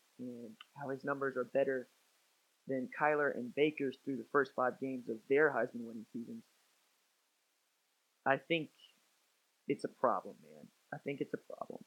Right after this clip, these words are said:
but I'm also not ready to ding Texas because they, they did something Oklahoma hadn't done, and for that matter, not a whole hell of a lot of other teams in college football have done, which is intercept a quarterback in a Power Five conference four times in one game.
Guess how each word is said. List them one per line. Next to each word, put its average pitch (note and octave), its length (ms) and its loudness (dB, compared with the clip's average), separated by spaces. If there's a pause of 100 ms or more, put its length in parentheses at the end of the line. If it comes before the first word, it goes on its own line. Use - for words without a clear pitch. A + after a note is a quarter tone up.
(120)
but B2 180 0 (680)
I'm C3+ 100 2
also D#3 240 4
not C#3+ 320 4
ready C#3 280 2
to A#2 100 -2 (140)
ding C#3 320 -4 (120)
Texas C3+ 400 2
because B2 300 -2
they, C3 220 -2 (120)
they C3+ 120 0
did D3+ 200 -2
something D3+ 240 0
Oklahoma C#3+ 500 2
hadn't A2 260 -2
done, A2+ 240 -6 (240)
and B2 100 -8 (100)
for C3 100 -6
that C3+ 200 2
matter, B2+ 320 -4 (100)
not C3 140 2
a A2+ 80 2
whole C#3 160 2
hell C#3 160 4
of A#2+ 80 2
a - 20 -2
lot C3 200 2
of A#2+ 80 2
other D3 140 6
teams B2 340 -8
in A2+ 160 -10
college A#2+ 240 -2
football A#2+ 220 -2
have G#2+ 100 -6
done, G2+ 160 -12
which - 160 -14
is B2 80 -12 (120)
intercept D3 380 -2
a B2+ 60 -6
quarterback C#3 480 2 (480)
in C3+ 60 0
a A#2+ 40 -4
Power C#3+ 400 6
Five C3 240 6
conference C#3+ 400 0
four C#3 160 2
times B2+ 360 -2 (140)
in B2 160 -6 (200)
one C3+ 240 -8
game. A#2+ 220 -6